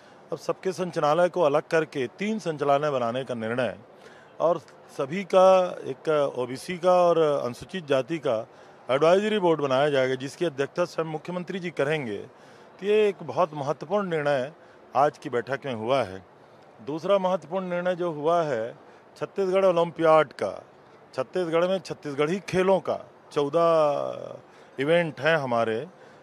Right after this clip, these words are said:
ग्राम स्तर पे हम लोग ग्राम पंचायत से शुरू करेंगे, विकासखंड, जनपद और जिला पं-, जिला स्तर के करने के बाद राज्य स्तर पे करेंगे। तो छत्तीसगढ़ी, छत्तीसगढ़ के जो नौजवान हैं, छत्तीसगढ़ के जो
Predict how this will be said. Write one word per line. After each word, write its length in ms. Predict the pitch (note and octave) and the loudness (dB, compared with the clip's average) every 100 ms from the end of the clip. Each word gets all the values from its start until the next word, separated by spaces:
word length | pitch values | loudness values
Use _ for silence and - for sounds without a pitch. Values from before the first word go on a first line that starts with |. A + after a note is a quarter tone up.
| - | -14
ग्राम 340 | G#2+ D3 F3+ F3+ | -2 0 0 -4
स्तर 260 | - F#3 | -2 -2
पे 120 | F3+ | 0
हम 160 | F3+ F3 | -2 0
लोग 120 | F3+ | -2
ग्राम 200 | D3 C3 | 0 -2
पंचायत 380 | C3+ D3 D#3 D#3+ | -4 -4 -2 -2
से 140 | D#3+ | -6
शुरू 260 | C#3+ C3+ C#3 | -12 -10 -8
करेंगे, 520 | D3 C#3+ C#3 B2+ B2 - - - - - | -6 -6 -6 -8 -10 -12 -20 -20 -20 -14
विकासखंड, 600 | A2+ A#2 C#3+ D3+ D3+ D#3 B2+ | -10 0 0 0 -4 -6 -4
जनपद 360 | A#2+ D3+ D3+ | -4 -2 0
और 240 | C#3 C3+ A#2+ | 0 -2 -4
जिला 240 | A#2+ C3+ | -2 -2
पं-, 440 | B2+ B2+ B2+ G#2+ | -2 -8 -10 -14
जिला 260 | G#2 C3 C#3 | -8 -2 -2
स्तर 260 | B2+ C#3 C#3 | -2 -6 -6
के 140 | C3 | -8
करने 300 | B2 A#2+ C3 | -8 -8 -6
के 60 | A#2+ | -2
बाद 200 | B2 B2 | -2 0
राज्य 320 | B2+ D3 C#3+ | 0 -2 -6
स्तर 220 | - C3+ | -8 -8
पे 140 | B2+ | -6
करेंगे। 480 | B2 A2+ B2 A2 F#2+ G#2 - - - - - | -8 -6 -6 -8 -12 -16 -20 -20 -20 -20 -14
तो 60 | |
छत्तीसगढ़ी, 760 | C#3+ C3 - D#3 D3 D#3 E3+ C#3+ A#2+ | -12 -12 -12 -8 -4 -2 -4 -8 -12
छत्तीसगढ़ 500 | C#3 - F3+ F3 F#3 | -14 -8 -2 0 0
के 140 | F#3 | -2
जो 160 | F3+ F3+ | -2 -2
नौजवान 560 | C#3 C3 C#3 D3+ E3 | -2 -2 2 4 4
हैं, 120 | D3 B2+ | 2 -4
छत्तीसगढ़ 540 | - B2+ E3+ D#3 D3+ | -8 -8 -6 -4 -6
के 120 | D3+ | -6
जो 220 | D#3+ D#3+ | -6 -6